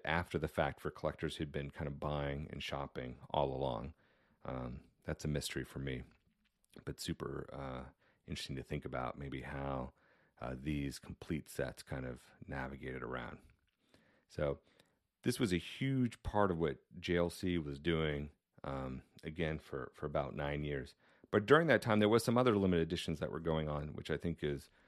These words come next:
um, interesting. This first one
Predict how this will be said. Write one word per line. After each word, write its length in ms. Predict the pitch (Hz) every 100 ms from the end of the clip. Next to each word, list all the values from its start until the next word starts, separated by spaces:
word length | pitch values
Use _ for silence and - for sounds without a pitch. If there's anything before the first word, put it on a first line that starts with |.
| _ - -
um, 340 | 65 64 65 65 _ _ _ _ _ _ - -
interesting. 460 | 82 - - 71 69 _ _ _ _ _ _ -
This 200 | 104 -
first 340 | - 135 -
one 280 | 110 104 95